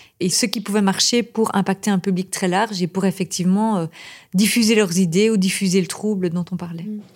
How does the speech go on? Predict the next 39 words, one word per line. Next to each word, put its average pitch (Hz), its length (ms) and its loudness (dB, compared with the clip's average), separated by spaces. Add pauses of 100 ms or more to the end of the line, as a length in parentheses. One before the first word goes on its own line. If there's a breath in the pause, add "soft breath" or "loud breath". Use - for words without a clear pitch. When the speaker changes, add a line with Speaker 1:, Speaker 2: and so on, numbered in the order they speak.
(260 loud breath)
Speaker 2:
Et 254 80 -4
qu'est-ce - 220 2
que - 80 -10
vous 277 120 0
pensez 233 380 2
d'une 208 160 2
chaîne, 226 400 4
euh, 190 180 2
YouTube, 214 640 0
euh, 190 140 0
qui - 100 -6
s'appelle, 196 360 0
euh, 180 160 4
A 196 140 2
J 190 200 0
plus - 320 -6
et 185 40 -8
qui - 160 -8
est 185 140 -8
donc, 196 240 -6
euh, 175 380 -2 (460 loud breath)
gérée 190 260 2
par 180 160 -2
Al 175 120 0
Jazeera ? 180 520 -2
Est-ce 190 100 -6
qu'on 196 120 -6
peut 196 280 -2
partir - 420 -6
du 196 140 -2
même 202 140 2
principe 220 340 -6
que - 100 -10
c'est 196 360 0
aussi 196 260 -2
un 202 80 2
outil 196 180 -2
de - 60 -10
propagande ? 208 480 -2